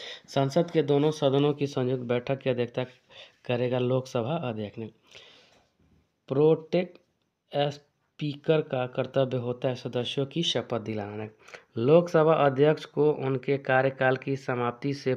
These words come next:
पूर्व पद से हटाया जा सकता है यदि लोकसभा इस आशय का प्रस्ताव पारित कर दे। कोई विधेयक धन विधेयक है या नहीं, इसका निर्णय कौन करता है? लोकसभा अध्यक्ष करता है।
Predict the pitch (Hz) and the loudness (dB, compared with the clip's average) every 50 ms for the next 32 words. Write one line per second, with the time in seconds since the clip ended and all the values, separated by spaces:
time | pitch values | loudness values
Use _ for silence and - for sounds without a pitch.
0 | 127 - - 156 156 147 165 - - - - - - - - _ _ - 127 131 | -2 -2 2 2 4 4 2 -2 -6 -18 -20 -20 -20 -20 -20 _ _ -4 0 0
1 | 139 139 - 147 123 120 120 120 - 120 120 123 131 123 127 127 127 127 - 135 | 0 0 -2 -4 -2 -2 -4 -2 0 2 2 2 2 2 2 2 2 0 0 -4
2 | 120 - - 127 120 120 120 113 120 135 127 117 120 127 131 127 - - 127 117 | -6 -4 -2 -2 0 0 0 2 0 0 0 2 0 0 0 -2 -4 -4 -2 -2
3 | 113 127 131 131 143 135 143 143 139 - - - 147 - 131 127 - - 143 131 | 0 0 -2 -2 -4 -6 -8 -8 -8 -10 -16 -16 -12 -8 -8 -8 -4 -4 -4 -4
4 | - 127 123 120 - 117 120 110 - - 120 127 135 135 - 107 107 135 139 143 | -2 -4 -6 -4 -2 -2 -2 -2 -2 -2 -2 -2 -2 -2 -4 -2 -2 -2 -4 -4
5 | - 113 104 95 95 107 110 - _ _ _ _ _ _ - - - - - - | -6 -6 -6 -6 -8 -12 -14 -14 _ _ _ _ _ _ -20 -20 -20 -20 -20 -20
6 | - - - _ _ _ - 143 165 175 170 165 165 151 160 170 165 156 139 143 | -20 -20 -20 _ _ _ 4 6 6 8 8 6 4 6 6 6 6 6 6 4
7 | 151 151 147 139 143 131 131 143 147 143 143 139 139 139 139 135 135 131 127 131 | 4 4 4 2 0 2 4 4 2 2 0 0 2 2 4 4 2 0 0 0
8 | 131 127 127 - - 127 120 120 120 123 127 131 127 - 127 120 120 113 - 120 | 0 -2 -2 -2 -2 -2 0 0 0 0 -2 -2 -4 -4 -6 -6 -6 -6 -8 -8
9 | 110 - - 123 127 175 175 147 120 107 113 117 - - 120 110 110 143 185 190 | -6 -4 -6 -4 -4 -4 -4 -4 -2 -2 -2 -4 -4 -4 -4 -4 -2 -2 -2 0
10 | 143 113 101 113 110 113 - - - 104 - - 110 107 98 - | -2 -2 -2 -2 -6 -6 -6 -8 -10 -10 -8 -8 -10 -10 -10 -10